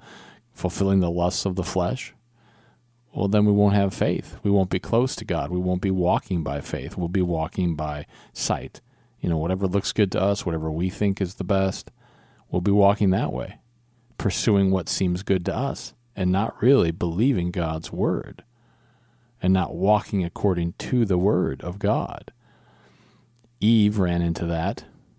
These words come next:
difficulty in the Garden of Eden. This is the, um, classic example of somebody disbelieving God's word and doing what seemed right and what seemed good.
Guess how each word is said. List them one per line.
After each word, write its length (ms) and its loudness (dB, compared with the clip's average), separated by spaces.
difficulty 680 -2
in 120 -2
the 80 -2
Garden 340 0
of 80 -2
Eden. 280 0
This 220 -2
is 200 -8
the, 280 -4
um, 280 -4
classic 480 -4
example 600 -4
of 220 -2
somebody 380 -2
disbelieving 840 -2
God's 360 -2
word 300 -4
and 260 -6
doing 300 6
what 160 0
seemed 320 2
right 340 0
and 380 -2
what 100 -4
seemed 280 2
good. 340 4